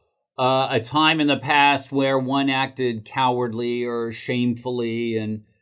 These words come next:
and it just keeps coming back.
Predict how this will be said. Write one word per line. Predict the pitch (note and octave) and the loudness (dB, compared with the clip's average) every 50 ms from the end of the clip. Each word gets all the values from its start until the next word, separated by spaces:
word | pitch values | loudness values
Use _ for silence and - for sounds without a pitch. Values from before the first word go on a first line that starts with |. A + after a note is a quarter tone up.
| _ _ _ _ _ - | _ _ _ _ _ -6
and | B2 B2+ B2 B2 A#2+ A#2 A2+ A#2 | -2 0 0 0 2 2 2 0
it | A#2 A2+ - | 0 -2 -2
just | C#3+ B2 A2+ - | -4 -4 -4 -4
keeps | - - C3 A#2 - - - - - - _ _ _ _ _ | -4 -4 -4 -4 -4 -8 -14 -14 -14 -16 _ _ _ _ _
coming | - C3 B2 A#2 A#2 A2+ G2+ | -6 -4 -2 0 0 0 -2
back. | A#2 B2 C#3 D#3 - | 0 0 0 -2 -2